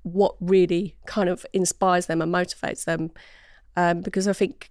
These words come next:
one of the things of being a leader is that you need to be motivated yourself to then kind of lead that team. So it is, first of all, really thinking about where their passion lies,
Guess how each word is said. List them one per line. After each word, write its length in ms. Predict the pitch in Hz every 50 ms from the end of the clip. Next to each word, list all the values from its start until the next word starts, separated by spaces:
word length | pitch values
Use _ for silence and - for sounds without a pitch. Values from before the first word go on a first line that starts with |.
| - -
one 240 | 196 196 196 190 190
of 80 | 185
the 60 | 175 185
things 360 | - - 196 190 190 190 -
of 140 | 165 - -
being 280 | - 190 190 185 175 165
a 40 | 160
leader 420 | 160 160 160 160 165 - - - -
is 220 | - 180 170 -
that 200 | - - 185 -
you 120 | - 180 175
need 360 | 185 185 190 190 185 185 180
to 80 | - -
be 100 | - 175
motivated 580 | 175 175 165 175 - - - 170 170 - - -
yourself 520 | 175 175 - - - 185 175 175 175 - -
to 120 | - 202
then 360 | 165 185 175 170 165 165 160 - - - - - -
kind 220 | - - 202 190 175
of 120 | 170 170
lead 320 | 180 185 190 185 175 170
that 220 | - - - - -
team. 440 | - - 214 190 175 160 165 170 165 - - - - - - - - - _ _ _
So 160 | - - 220 214
it 80 | 202
is, 200 | - 233 220 -
first 320 | - - 214 190 180 - -
of 80 | 170
all, 120 | 175 175 175
really 360 | 170 180 185 190 180 170 175
thinking 340 | 175 - 175 170 175 196 175
about 340 | 170 190 - 156 131 - - _ _ - - _ _ _
where 280 | - 170 190 185 170 160
their 140 | - 170
passion 380 | - - 208 214 - - 202 208
lies, 600 | 185 175 165 156 156 135 - - - - -